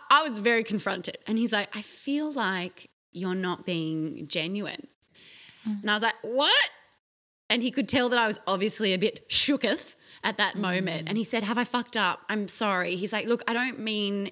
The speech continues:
Speaker 1: he's like, "It's great." He's like, "But you don't need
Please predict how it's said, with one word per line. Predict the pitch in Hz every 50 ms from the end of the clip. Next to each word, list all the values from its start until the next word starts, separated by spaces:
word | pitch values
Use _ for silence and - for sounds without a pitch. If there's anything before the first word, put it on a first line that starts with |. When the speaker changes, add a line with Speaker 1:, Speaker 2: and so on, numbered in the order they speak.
| - _ _
Speaker 1:
he's | - - 202
like, | 220 - -
"It's | 285 262 -
great." | - 233 247 254 233 214 175 165 196 - - - - - _ _ - - - _
He's | - 240 214
like, | 254 233 - -
"But | 220 -
you | 233 220
don't | 170 - 208 202 202 214 262 - -
need | 226 220 202 196 196 196 190 170